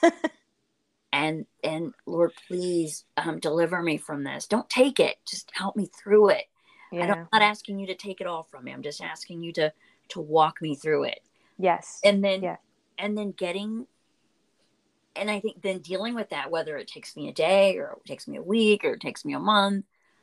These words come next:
Speaker 2: um, it's, it's so, I don't know, I feel, and it's not like I feel all kinds of, like, um, what is it, um, energy. I'm not saying that. I'm just saying there's, like, that calming sensation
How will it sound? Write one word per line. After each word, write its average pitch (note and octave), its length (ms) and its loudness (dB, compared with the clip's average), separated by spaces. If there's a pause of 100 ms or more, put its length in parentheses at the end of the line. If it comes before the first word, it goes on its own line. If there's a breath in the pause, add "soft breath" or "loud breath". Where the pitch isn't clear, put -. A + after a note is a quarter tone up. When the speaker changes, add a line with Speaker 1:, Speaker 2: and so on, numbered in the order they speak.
(320)
Speaker 2:
um, C#3+ 540 -4 (1040)
it's, G3+ 220 2 (140)
it's G3 300 -6
so, A3+ 400 4 (1080)
I F#3 100 -4
don't G3 120 -2
know, A3+ 220 2
I E3+ 180 2 (120)
feel, F#3+ 420 -2 (100)
and A3+ 120 0
it's G3+ 200 -8
not A#3+ 160 -2
like A3+ 140 -4
I E3+ 120 -12
feel E3+ 180 -8
all D3+ 120 -6
kinds D#3 280 -14
of, C3+ 160 -12 (120)
like, B2+ 240 -8 (180)
um, B2+ 420 -8 (720)
what E3 180 -8
is C#3 120 -12
it, A2+ 140 -8 (160)
um, C3+ 520 -10 (180)
energy. F#3 580 2
I'm G3 120 2
not F#3 200 2
saying D#3 240 -6
that. D#3+ 320 -6 (500 soft breath)
I'm E3+ 180 -6
just - 220 -16
saying E3+ 300 -4
there's, E3 280 -2
like, F3 200 -10
that - 160 -8 (120)
calming D#3+ 640 -8
sensation C#3+ 960 -4